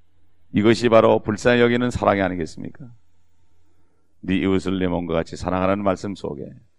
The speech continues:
이 말씀이 들어있지 않겠습니까? 아버지 하나님, 오늘도 우리가 주의 얼굴을 바라며 우리의 얼굴을 강건케 하시는 주님만을 바라보며 세상 사람들 앞에서 비굴해지지 않고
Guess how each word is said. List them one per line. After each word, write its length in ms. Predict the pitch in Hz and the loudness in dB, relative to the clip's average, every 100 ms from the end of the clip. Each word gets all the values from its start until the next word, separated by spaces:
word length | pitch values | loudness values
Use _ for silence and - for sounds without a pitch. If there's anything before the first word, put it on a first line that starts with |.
| _ _ _ _ - - | _ _ _ _ -20 -12
이 140 | - 82 | -8 -4
말씀이 440 | 80 78 78 82 | -4 -4 -8 -8
들어있지 340 | 85 92 92 | -4 -2 -2
않겠습니까? 540 | 95 87 87 85 - - - - - _ - - | -4 -6 -10 -12 -14 -18 -20 -20 -20 _ -14 -2
아버지 240 | 82 80 | 0 0
하나님, 380 | 80 76 73 80 - | -2 -2 -8 -12 -12
오늘도 400 | - 92 95 95 | -2 0 2 2
우리가 260 | 92 98 104 | 2 2 0
주의 200 | 101 110 | 2 2
얼굴을 420 | - 113 117 120 | 2 2 2 4
바라며 380 | 107 82 76 - - - _ _ | 2 2 -6 -14 -18 -20 _ _
우리의 240 | - 110 117 | 2 6 6
얼굴을 420 | - 113 135 147 | 4 2 4 2
강건케 460 | - 110 120 131 127 | 2 0 2 4 2
하시는 400 | 107 120 113 104 | 2 0 -4 -4
주님만을 540 | 95 92 92 95 101 | -4 -2 0 0 2
바라보며 520 | 98 92 85 73 - - _ _ _ _ _ _ _ _ - | 2 2 -2 -8 -12 -18 _ _ _ _ _ _ _ _ -6
세상 320 | 92 98 95 | 0 0 2
사람들 340 | 95 95 90 | 2 2 2
앞에서 500 | 87 - 85 85 85 | 2 2 -2 0 -2
비굴해지지 580 | - 95 98 104 98 113 | -2 0 4 4 4 2
않고 380 | 98 - - | 2 -2 -18